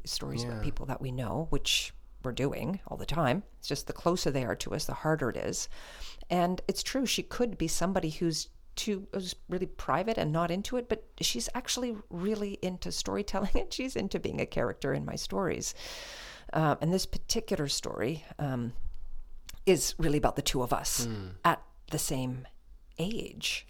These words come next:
Speaker 2: Hmm.
Speaker 1: you know, divided by, you know, the, the thirty years, but in the same place, um, at the same age. And the poignancy of it, as I told in the story, it just, it just overwhelms me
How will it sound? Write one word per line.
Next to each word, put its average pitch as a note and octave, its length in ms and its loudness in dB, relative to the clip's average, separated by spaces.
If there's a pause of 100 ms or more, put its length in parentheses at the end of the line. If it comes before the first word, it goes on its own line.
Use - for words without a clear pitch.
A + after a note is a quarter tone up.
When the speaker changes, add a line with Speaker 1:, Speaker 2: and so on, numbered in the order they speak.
Speaker 2:
Hmm. A2+ 220 -4
Speaker 1:
you D#3 80 0
know, C3+ 120 2
divided D3 460 4
by, C3 360 2
you - 60 -6
know, - 180 -2
the, - 320 -4 (100)
the D#3 100 -2
thirty C3+ 300 -4
years, C3 500 -4 (460)
but E3 140 4
in D#3 100 4
the D3 60 2
same D3+ 260 2
place, - 600 2 (640)
um, B2+ 460 -4 (300)
at D3 220 -2
the D#3+ 60 4
same C#3 340 2
age. A#2+ 480 -2
And C#3 200 0
the A#2 80 -2 (140)
poignancy D#3+ 600 4
of - 120 -2
it, - 200 -2
as - 540 -4
I - 100 -8
told - 320 -4
in - 80 -8
the - 80 -10
story, - 340 -4
it - 100 -10
just, - 360 -2
it - 120 -6
just - 540 -4 (400)
overwhelms D#3+ 640 2
me - 300 -6